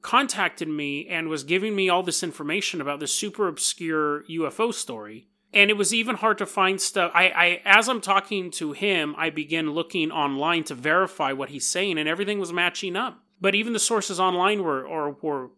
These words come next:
quite minimal. And I remember that was the episode. I really liked that episode. I actually had to cut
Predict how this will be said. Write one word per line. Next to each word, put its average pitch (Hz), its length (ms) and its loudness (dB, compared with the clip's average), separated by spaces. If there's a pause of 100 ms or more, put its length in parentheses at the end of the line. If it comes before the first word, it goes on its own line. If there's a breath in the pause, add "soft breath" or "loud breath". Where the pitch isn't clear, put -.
(140)
quite 254 280 -2
minimal. 165 380 -6 (440)
And 196 100 6
I 196 40 10
remember 220 300 4
that 180 300 8
was 180 160 0
the 165 100 0
episode. 151 400 -2
I 170 100 6
really 220 240 4
liked 196 200 4
that 175 100 -2
episode. 139 280 -4
I 147 80 0
actually 175 240 -4
had 170 120 -6
to 139 80 -6
cut - 380 -4